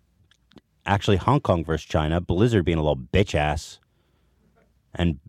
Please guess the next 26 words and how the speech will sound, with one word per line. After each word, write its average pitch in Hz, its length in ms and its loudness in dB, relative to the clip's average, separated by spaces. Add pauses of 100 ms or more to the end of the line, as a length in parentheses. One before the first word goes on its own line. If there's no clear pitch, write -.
(120)
bowing 87 460 2
down 80 400 0
to 69 280 -6
China. 80 520 -4 (340)
China. 156 400 -4 (420)
And 120 140 2
the - 120 0
N 147 140 2
B 147 240 2
A, 127 40 2
too, 123 200 2
of 85 80 2
all 80 120 2
people, 80 260 -6
bowing 78 300 0
down 104 240 2
to - 120 -10
China. 113 360 -4 (1300)
Outrageous. 65 680 -8 (580)
Uh, 76 180 -2
got 71 160 -6
a 67 40 -6
lot 69 160 -6
to - 80 -20
talk 71 240 -8
about. 71 280 -4